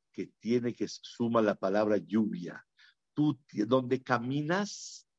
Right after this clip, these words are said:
goteas. Donde caminas, salpicas. Donde caminas,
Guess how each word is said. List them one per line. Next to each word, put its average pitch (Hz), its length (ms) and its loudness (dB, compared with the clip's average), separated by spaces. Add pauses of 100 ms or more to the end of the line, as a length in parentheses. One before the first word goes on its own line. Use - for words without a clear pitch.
(200)
goteas. 98 1040 -2 (420)
Donde 110 340 2
caminas, 151 800 0 (100)
salpicas. - 1200 -2 (420)
Donde 113 320 6
caminas, 156 840 2